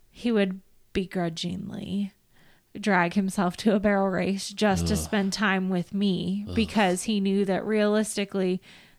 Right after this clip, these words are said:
Speaker 1: sometimes those were the times that you may not have wanted to be there, but you were there to spend time because there were other times during the week that those options weren't available.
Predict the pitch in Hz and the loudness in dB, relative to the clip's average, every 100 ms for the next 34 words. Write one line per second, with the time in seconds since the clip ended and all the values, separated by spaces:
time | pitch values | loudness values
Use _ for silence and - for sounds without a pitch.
0 | _ - 180 - - 208 196 208 196 190 | _ -16 -16 -10 0 2 2 0 0 -2
1 | 185 190 185 196 185 175 190 185 185 185 | 0 -2 0 -4 -4 -4 -4 -2 -2 -4
2 | 185 175 - 202 196 190 190 196 202 220 | -4 -4 -6 -8 -2 -2 0 -2 -4 -6
3 | 214 214 220 233 - 247 - 262 254 233 | -2 -2 -2 -4 -8 -12 -8 -6 -4 -4
4 | 208 - 170 - 202 196 208 220 208 - | -6 -6 -8 -6 -6 -4 -2 -4 -6 -14
5 | - _ _ - - - - 247 208 185 | -20 _ _ -20 -20 -20 -4 2 4 2
6 | 214 - _ - - - - - 214 214 | -2 -10 _ -20 -20 -20 -20 -10 -4 0
7 | 196 185 185 208 196 190 185 - - 202 | 2 0 0 0 2 2 0 -2 -4 -4
8 | - 214 202 208 180 180 185 196 180 180 | 0 0 2 0 -2 -2 -4 -4 -4 -2
9 | 185 180 - 180 180 - 196 190 180 180 | -2 -2 -2 -2 -4 -4 -4 -4 -4 -4
10 | 180 175 175 180 - 185 185 165 - - | -6 -4 -4 -6 -6 -6 -4 -4 -4 -8
11 | - - 185 202 - - - 208 - | -6 -8 -8 -8 -10 -10 -10 -10 -12